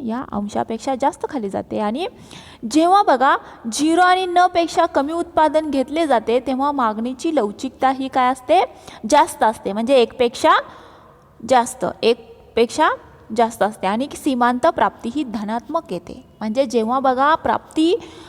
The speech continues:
अ, एकूण प्राप्ती घटते तेव्हा झिरो न पेक्षा, अ, उत्पादन कमी होते आणि एकूण प्राप्ती च बिंदूला, आता च बिंदू कोणता? हा, उत्पादन प्राप्तीला च बिंदूला सर्वात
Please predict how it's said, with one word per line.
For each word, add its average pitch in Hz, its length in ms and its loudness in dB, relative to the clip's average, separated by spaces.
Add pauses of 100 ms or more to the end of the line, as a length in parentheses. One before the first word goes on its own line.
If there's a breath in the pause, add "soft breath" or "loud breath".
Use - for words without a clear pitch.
(120 loud breath)
अ, 208 240 2
एकूण 403 320 2
प्राप्ती 294 420 0
घटते 262 720 0
तेव्हा 247 240 0
झिरो 254 420 -2
न 311 260 0
पेक्षा, 247 460 0 (580 loud breath)
अ, 202 60 -2 (520)
उत्पादन 294 480 0 (160)
कमी 415 200 2
होते 233 340 0
आणि 262 360 -2 (420 loud breath)
एकूण 392 480 0
प्राप्ती 330 560 0 (480)
च 392 40 2 (180)
बिंदूला, 208 420 -4 (640)
आता 220 140 -8
च 294 160 -4
बिंदू 302 360 -2
कोणता? 302 440 -10
हा, 277 220 -12 (200)
उत्पादन 247 460 -6
प्राप्तीला 262 500 -6
च - 200 -8
बिंदूला 247 560 -4
सर्वात 294 580 0